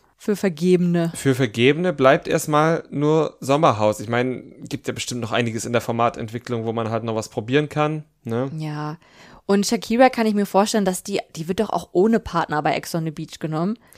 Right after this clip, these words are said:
Speaker 2: Ja, Shakira wird bei Ex on the Beach genommen. Außerdem gibt es ja dann auch noch irgendwelche Leute, mit denen sie bei Bachelor in Paradise was hatte, theoretisch.
Speaker 1: Ja, voll.
Speaker 2: Als
Speaker 1: Und
Speaker 2: Ex-Partner.
Speaker 1: Kim wird doch hundert pro auch zu Ex on the Beach.
Speaker 2: Kim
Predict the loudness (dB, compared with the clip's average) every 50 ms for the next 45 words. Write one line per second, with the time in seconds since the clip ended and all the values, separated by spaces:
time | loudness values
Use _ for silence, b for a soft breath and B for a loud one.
0 | b b b b 4 4 4 2 -4 -6 -4 2 2 6 8 8 6 6 4 0
1 | 0 -2 -2 -4 -6 -6 -4 -2 -4 -4 -6 -4 -4 -2 0 0 -2 -2 -6 -12
2 | -6 2 2 4 4 6 4 4 4 2 -2 -6 0 0 0 0 0 -4 -2 2
3 | 4 6 6 6 4 2 0 2 2 2 2 2 0 -4 -4 -2 -4 -6 -4 -2
4 | -2 -2 -2 -2 -2 0 2 2 2 0 -2 -4 -6 -6 -6 -6 -6 -2 0 -2
5 | 0 0 -2 -2 -2 -2 -2 -4 -2 0 0 2 2 2 0 2 0 0 0 0
6 | 0 -4 0 2 2 2 4 2 2 0 0 -4 -8 -8 -8 -8 -10 -12 -12 -12
7 | -14 -14 _ -10 -8 -6 -6 -6 -8 -12 -14 -12 -14 -14 -12 -12 -6 -4 0 0
8 | 0 0 2 4 4 4 2 B B B B B 0 0 0 0 -2 -6 -6 -6
9 | -6 -2 0 2 4 4 4 4 4 6 4 4 2 2 -8 -14 -12 -10 -8 -6
10 | -2 0 2 2 4 2 2 0 0 0 0 2 2 2 0 0 -2 -4 -2 -2
11 | -2 -2 -4 -2 -2 -2 -2 -4 -6 -6 -6 -8 -8 2 2 4 4 2 0